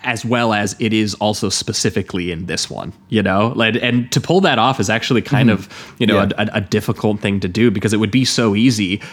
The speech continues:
Speaker 1: if you wanted to milk the Nazi,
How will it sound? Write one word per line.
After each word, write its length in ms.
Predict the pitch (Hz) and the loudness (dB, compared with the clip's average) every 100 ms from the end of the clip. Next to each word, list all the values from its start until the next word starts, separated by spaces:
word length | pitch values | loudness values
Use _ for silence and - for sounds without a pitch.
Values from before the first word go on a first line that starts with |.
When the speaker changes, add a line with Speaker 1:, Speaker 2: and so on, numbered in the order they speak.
| - | -6
Speaker 1:
if 160 | 110 110 | -4 0
you 80 | 104 | 0
wanted 480 | 98 104 107 101 - | 0 0 0 -4 -4
to 360 | 104 92 92 - - - | -2 0 -2 -6 -14 -6
milk 580 | 98 107 113 95 - - - - | 0 2 2 0 -6 -14 -14 -2
the 120 | 107 | 0
Nazi, 680 | 101 101 110 - 98 95 | 2 0 -2 -2 0 -2